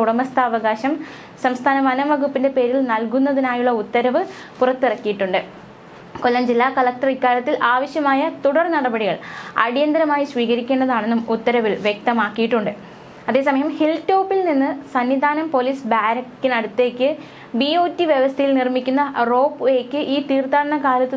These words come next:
തന്നെ തറക്കല്ലിടുമെന്ന് ദേവസ്വം മന്ത്രി വി എൻ വാസവൻ അറിയിക്കുകയും ചെയ്തു. രണ്ട്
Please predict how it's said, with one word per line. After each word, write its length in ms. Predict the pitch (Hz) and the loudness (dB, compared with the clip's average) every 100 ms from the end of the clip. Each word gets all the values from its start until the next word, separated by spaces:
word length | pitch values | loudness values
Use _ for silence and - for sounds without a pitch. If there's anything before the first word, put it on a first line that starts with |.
| 254 | 0
തന്നെ 140 | 247 269 | 0 0
തറക്കല്ലിടുമെന്ന് 800 | 254 240 240 269 269 247 247 233 285 - - - 226 | 0 0 0 0 2 0 0 -2 -4 -8 -16 -4 0
ദേവസ്വം 340 | 254 285 330 311 | 2 2 0 0
മന്ത്രി 240 | 285 269 294 - 226 | 0 0 -2 -4 -2
വി 80 | 247 294 | 0 0
എൻ 100 | 285 | 2
വാസവൻ 480 | 254 269 277 277 214 - 214 | 2 0 0 -2 -2 -4 -2
അറിയിക്കുകയും 540 | 226 233 233 220 226 220 | 0 0 0 -2 -2 -2
ചെയ്തു. 240 | 202 185 196 196 - - - | -2 0 -2 -4 -16 -14 -2
രണ്ട് 160 | 262 | 0